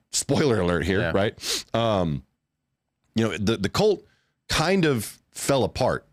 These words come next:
Speaker 1: several years ago.
Speaker 2: Yeah.
Speaker 1: But from what I've heard, they're, like, they're making a comeback right now.
Speaker 2: Mm.
Speaker 1: Yeah. I mean,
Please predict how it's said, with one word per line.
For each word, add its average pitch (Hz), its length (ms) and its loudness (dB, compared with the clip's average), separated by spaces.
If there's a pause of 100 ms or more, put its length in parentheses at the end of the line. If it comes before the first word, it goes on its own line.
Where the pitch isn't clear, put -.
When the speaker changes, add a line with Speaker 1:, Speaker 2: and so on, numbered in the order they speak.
(140)
Speaker 1:
several 98 380 2
years 95 240 2
ago. - 260 -4 (240)
Speaker 2:
Yeah. 80 220 -2 (180)
Speaker 1:
But 110 380 0 (680)
from 107 240 0
what 131 140 4
I've 95 160 0
heard, 107 480 2 (360)
they're, 107 240 2
like, 101 260 2 (140)
they're 90 140 0
making 95 300 0
a - 40 -2
comeback 82 400 -2
right 50 160 -4
now. - 220 -6 (500)
Speaker 2:
Mm. 101 340 -4 (520)
Speaker 1:
Yeah. 92 240 -2 (180)
I 104 100 0
mean, 101 340 0